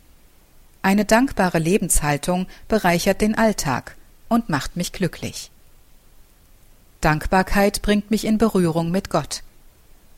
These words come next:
Mein Dank Gott gegenüber befreit mich von meinem Ego und führt mich gleichzeitig zu meinem Mitmenschen.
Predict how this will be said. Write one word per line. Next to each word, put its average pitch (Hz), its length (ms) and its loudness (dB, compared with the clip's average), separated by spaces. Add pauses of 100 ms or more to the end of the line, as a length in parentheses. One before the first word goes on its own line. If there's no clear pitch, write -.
Mein 202 260 4
Dank 247 320 2
Gott - 280 -2
gegenüber 165 600 0 (220)
befreit 220 480 2
mich 185 240 -4
von 185 120 0
meinem 185 280 0
Ego 139 480 2 (320)
und 196 160 0
führt 262 240 0
mich 196 160 -2
gleichzeitig 165 840 0
zu 185 140 0
meinem 202 260 2
Mitmenschen. 143 680 -2